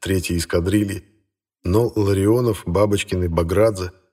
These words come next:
благополучно дотянули до наших позиций. Однако два дня назад Ларионова арестовали и куда-то увезли. Кольский сам приезжал, говорил, что теперь Ларионова точно расстреляют.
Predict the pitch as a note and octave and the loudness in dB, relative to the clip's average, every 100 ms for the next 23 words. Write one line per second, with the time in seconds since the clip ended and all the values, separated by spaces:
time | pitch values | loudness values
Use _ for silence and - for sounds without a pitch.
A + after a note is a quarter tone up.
0 | _ - F#2+ G#2 F#2+ A2+ A#2 - G#2+ G2+ | _ -2 0 2 2 2 2 2 0 0
1 | - A#2 G#2 F2+ F2 F2 E2 - - F2+ | 0 2 2 2 0 0 -2 -4 -2 -2
2 | E2+ D#2+ - _ _ _ _ _ _ _ | -2 -6 -10 _ _ _ _ _ _ _
3 | _ _ F#2 G#2 B2 A2+ G#2 A2 A2+ A2 | _ _ -2 0 0 2 4 4 6 4
4 | G#2+ A#2 A2+ G#2+ G#2 G#2 G2+ F#2+ F2+ F2 | 4 4 4 4 4 4 4 2 2 0
5 | G2+ A2 A#2+ G#2+ F2+ G2+ G2+ F#2 G2 F#2 | 0 2 2 0 -2 0 0 2 0 -2
6 | F#2 G2 G#2 - _ _ _ _ _ _ | -2 -2 -2 -4 _ _ _ _ _ _
7 | _ _ _ _ - A#2 G#2 G2+ - A2 | _ _ _ _ 2 4 2 -2 2 2
8 | G2 F2+ F2+ E2+ E2+ E2 F#2 G2 G#2+ - | 2 0 0 0 0 0 2 4 2 0
9 | F#2 - E2+ A#2+ A2 A2 G#2+ G#2 G2 F#2 | -4 -4 0 2 4 4 4 2 2 -2
10 | F2+ A2 G2 F#2 E2 - F2 E2 D#2+ D#2 | -2 -2 -2 -2 -4 -4 -4 -2 -2 -4
11 | D2+ | -8